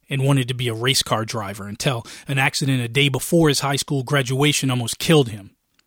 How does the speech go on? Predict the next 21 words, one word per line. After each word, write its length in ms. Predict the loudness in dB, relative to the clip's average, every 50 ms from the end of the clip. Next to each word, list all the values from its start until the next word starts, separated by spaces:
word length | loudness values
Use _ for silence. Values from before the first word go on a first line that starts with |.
| _ _ _
His 120 | 0 2 4
other 160 | 4 4 4
passion 380 | 2 -2 -2 -2 -4 -6 -6 -6
was 140 | -6 -4 0
movies, 540 | 2 4 4 2 0 -4 -8 -8 -10 -10 -12 _ _ _ _ _ _ _ _ _ -16
adventure, 680 | -14 -10 -6 -4 -2 -2 -2 -2 -2 -4 -4 -6 -8 _ _ _ _ _ _ _ _ _ _ _ _ _ _
science 400 | -2 0 2 2 2 2 0 -2
fiction. 500 | -2 -2 -2 -2 -2 -2 -2 -4 -4 -6 _ _ _ _ _ _ _ _ -14
At 120 | -10 -4
the 80 | 0 2
University 520 | 4 4 4 4 4 2 2 0 -4 -4
of 60 | -2
Southern 300 | 0 0 0 0 -2 -2
California 500 | -2 -2 -2 -2 -2 -4 -2 -2 -2 -2
Film 300 | -4 0 2 2 2 2
School, 360 | 2 -2 -4 -6 -6 -6 -8 -12 -16 -20 -20 -20 -20 -14 -6
he 100 | -4 -2
made 240 | 0 0 0 -2 -2
T 220 | 0 2 2 2
H 240 | 2 2 0 -2 -2
X 340 | -2 -2 -2 -2 -2 -2